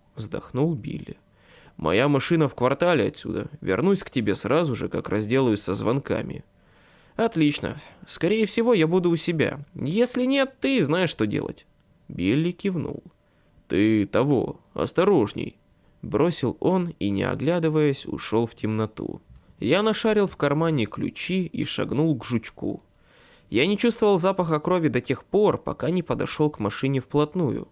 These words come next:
Сквозь окно в темном салоне на правом переднем сиденье виднелась неясная, более-менее человеческая фигура. Я осторожно обогнул машину и резким движением распахнул пассажирскую дверцу.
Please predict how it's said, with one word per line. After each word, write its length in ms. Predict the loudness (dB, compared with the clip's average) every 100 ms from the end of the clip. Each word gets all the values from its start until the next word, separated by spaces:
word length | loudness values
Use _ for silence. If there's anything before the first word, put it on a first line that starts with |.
| _ -20 -20 -20
Сквозь 380 | -16 -2 0 2
окно 360 | 0 0 2 2
в 80 | 2
темном 320 | 2 2 0
салоне 480 | 0 2 2 2 0
на 140 | -2
правом 360 | 0 2 2 0
переднем 420 | 2 0 0 -2
сиденье 560 | -2 -4 0 0 0 -2
виднелась 600 | -2 -4 0 0 0 0
неясная, 680 | -2 0 -2 0 0 0 -2 -18 -4
более-менее 640 | 2 2 4 2 0 0
человеческая 600 | 0 0 2 0 0 0
фигура. 600 | 0 -2 0 -2 -2 -6 _ -20 _ _ -20 -14 0
Я 160 | 2
осторожно 520 | 2 2 4 4 4
обогнул 360 | 4 4 4 4
машину 540 | 4 2 2 2 2 0
и 140 | 0
резким 400 | 0 0 0 -4
движением 600 | 0 -2 0 0 2 0
распахнул 600 | 0 -2 -6 -6 -2 -2
пассажирскую 840 | -2 -8 -6 -2 -2 -4 -2 -2
дверцу. 600 | -2 -2 -4 -4 -12 -14